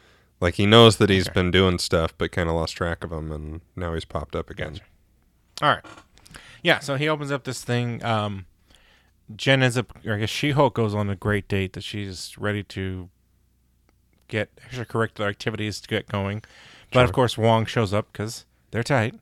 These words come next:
Speaker 1: Mm-hmm.
Speaker 2: Uh, and he's like, "Hey, you gotta come help me <laughs> with this. Like, I, this needs to be done now." Um, so we get these, it's, it's pretty cool fight scenes with the
Speaker 1: Yeah, I liked
Speaker 2: demons
Speaker 1: it a
Speaker 2: and
Speaker 1: lot.
Speaker 2: this,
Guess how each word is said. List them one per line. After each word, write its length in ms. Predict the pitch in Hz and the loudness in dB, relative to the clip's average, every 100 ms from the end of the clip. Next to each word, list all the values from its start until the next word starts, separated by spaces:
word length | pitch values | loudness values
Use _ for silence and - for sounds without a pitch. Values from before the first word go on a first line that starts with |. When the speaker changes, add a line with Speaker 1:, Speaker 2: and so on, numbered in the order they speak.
| - - | -20 -10
Speaker 1:
Mm-hmm. 240 | 85 78 85 - | -8 -6 -6 0
Speaker 2:
Uh, 40 | |
and 80 | 110 | 2
he's 100 | 107 | 2
like, 120 | 113 117 | 0 -2
"Hey, 80 | 117 | -2
you 180 | 104 117 | 0 2
gotta 160 | 117 | 0
come 180 | 98 107 | 0 -6
help 180 | 90 87 | -6 -8
me 100 | 90 | -8
<laughs> 60 | - | -8
with 120 | - | -8
this. 280 | 98 - - | -8 -8 -10
Like, 220 | 90 - _ _ - | -14 -16 _ _ -18
I, 40 | - | -10
this 220 | 117 - | -10 -8
needs 320 | 101 98 - - | -10 -12 -16 -12
to 80 | |
be 100 | 98 | -10
done 200 | 92 85 87 | -6 -6 -4
now." 220 | 85 - - - - - - | -6 -8 -14 -20 -20 -18 -2
Um, 380 | 113 104 95 92 - _ _ - - | 2 2 0 -8 -14 _ _ -6 2
so 80 | |
we 60 | 170 | 6
get 120 | 190 | 6
these, 160 | 185 - | 2 -6
it's, 220 | 180 208 262 | -2 -2 0
it's 180 | 262 - | -4 -4
pretty 200 | 262 240 | -6 0
cool 140 | 190 | 4
fight 220 | 135 120 | 4 4
scenes 260 | - 156 156 | 2 -2 -2
with 100 | 131 | 4
the 80 | 180 | 8
Speaker 1:
Yeah, 80 | |
I 80 | 127 | 8
liked 260 | 143 156 143 | 10 8 6
Speaker 2:
demons 20 | |
Speaker 1:
it 60 | 135 | 2
a 40 | |
Speaker 2:
and 80 | 139 | 4
Speaker 1:
lot. 100 | 104 | 4
Speaker 2:
this, 140 | - | 0